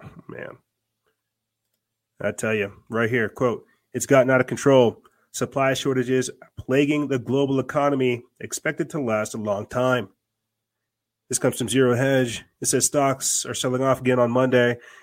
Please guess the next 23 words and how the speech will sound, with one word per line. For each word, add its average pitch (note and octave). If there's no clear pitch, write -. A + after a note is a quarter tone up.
as A#2+
worries B2+
about A2+
inflation C#3
persists, -
as A2+
the A#2+
market C#3+
is A2
increasingly A#2
coming A#2+
around A#2+
to G#2+
Morgan A#2+
Stanley's A2
view A#2+
that G#2+
inflation B2
will G#2+
be G#2
an F#2+
endemic B2
phenomenon A#2+